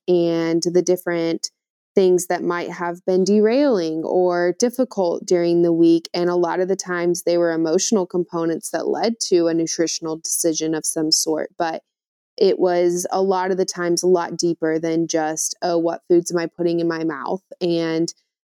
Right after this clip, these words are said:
um, I think that that was just a huge part of our coaching that was so beneficial to me in just looking at also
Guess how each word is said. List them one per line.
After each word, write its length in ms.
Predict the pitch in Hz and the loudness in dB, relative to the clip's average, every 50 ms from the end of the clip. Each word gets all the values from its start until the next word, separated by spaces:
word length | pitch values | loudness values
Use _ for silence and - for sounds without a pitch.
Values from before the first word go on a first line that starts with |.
| _ _ - | _ _ 0
um, 340 | 190 190 185 180 175 175 170 | 2 2 2 2 2 0 0
I 100 | 185 190 | 0 0
think 180 | - 233 226 | 0 2 2
that 120 | 220 208 - | 2 0 0
that 180 | 185 185 165 | -2 -4 0
was 260 | 175 196 180 170 - | 0 0 0 0 0
just 380 | - 185 175 170 - - - - - | 0 0 0 0 -2 -4 -6 -6 -4
a 140 | - 175 170 | -2 -2 -2
huge 560 | 165 - - - 185 180 180 185 175 - - - _ | -2 -6 -4 2 6 6 6 6 4 0 -8 -10 _
part 380 | _ - 175 175 170 170 - - | _ -6 -4 -2 -2 -4 -4 -4
of 220 | - 170 165 165 - | -4 -6 -6 -6 -6
our 200 | - 170 170 170 | -4 -4 -4 -6
coaching 720 | - - _ 185 175 175 - - - 170 170 170 170 165 | -8 -6 _ 0 0 2 2 0 -2 0 0 0 0 0
that 400 | 165 160 156 156 151 160 160 156 - | -2 -2 -4 -4 -6 -6 -8 -8 -4
was 260 | - 180 180 170 - | 0 0 0 0 0
so 240 | - - 202 190 196 | 0 0 2 0 2
beneficial 640 | 185 196 180 175 165 - 165 165 - - 170 165 165 | 2 2 0 0 -2 -2 -2 -2 -2 -2 -4 -4 -2
to 140 | - - 175 | -2 -2 0
me 460 | 170 170 160 165 160 160 160 156 - - | 0 2 2 2 2 2 2 0 0 -2
in 200 | 165 175 170 165 | 0 0 2 2
just 240 | 175 170 170 - - | 2 2 0 0 0
looking 400 | 170 165 - - 170 165 165 156 | -2 -2 -2 -2 -2 -2 -2 -4
at 340 | - 151 156 156 151 - | -4 -6 -6 -6 -8 -6
also 680 | - - 165 165 - - - 165 160 156 156 156 160 | -6 -6 -6 -4 -4 -4 -2 -2 0 0 -2 -2 -4